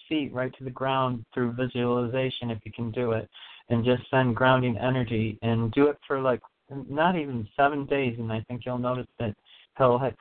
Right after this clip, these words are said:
calm down, or he'll, um, I feel like there's a, a hyper energy that he, uh, it's ready to calm down. It, by the end of the month, if you do it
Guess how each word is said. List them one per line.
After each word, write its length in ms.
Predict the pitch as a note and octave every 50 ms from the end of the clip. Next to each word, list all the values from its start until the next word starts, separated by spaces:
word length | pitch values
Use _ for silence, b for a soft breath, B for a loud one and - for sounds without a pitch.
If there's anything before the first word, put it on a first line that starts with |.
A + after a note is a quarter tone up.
| -
calm 300 | - C3 C3+ C#3 C3+ C3
down, 360 | B2 B2+ B2+ B2 A#2+ A2+ A2 G#2+
or 120 | G#2 G#2
he'll, 440 | A2 A#2+ A#2 A2+ A2+ A2 G#2 G#2 - -
um, 380 | A2+ A2+ A2+ A2 A2 G#2+ G#2+ - _ _ b b b b _ _ _ _ -
I 40 | G2+ - -
feel 160 | C#3+ C#3+ C#3
like 180 | C#3 C3 B2+ C3 - -
there's 300 | A#2+ A#2+ A#2 A2+ G#2 G2+ - _ _ -
a, 180 | A2+ A2+ F#2 - _ _ _ -
a 140 | A2+ A2 G2
hyper 680 | - - C#3+ C#3 C3+ - - C3+ B2+ B2 A#2+ A#2 G#2+ - _ -
energy 440 | A#2+ B2+ C3 C3 B2+ A#2+ - B2 A#2
that 280 | A2+ A#2 A2+ G#2+ G2+ G2+ _ _ -
he, 160 | A#2+ A2+ - _ _ _ -
uh, 300 | A#2 A2+ A2+ A2 A2 A2 A2+ - _ -
it's 200 | B2 B2+ G#2+ - - - - - -
ready 340 | B2 C#3 C#3+ C#3+ C#3 C3+ C#3 -
to 80 | C#3
calm 400 | - - - C#3+ C#3+ C#3+ C#3 C3+
down. 460 | B2+ C#3 B2+ A#2+ G#2+ G#2 A2 G#2+ G2 - _ -
It, 240 | - B2+ D3+ D#3 _ _ -
by 280 | E3+ F3 F#3 F#3 F3+ F3
the 160 | D3+ - C3+
end 200 | C#3 C#3 C3+ C3+
of 80 | B2
the 80 | B2 B2
month, 280 | B2+ B2+ A#2+ A2+ G#2+ A#2+
if 80 | G#2+ -
you 80 | - B2+
do 220 | - C#3+ D3 D3
it 180 | C3+ B2 -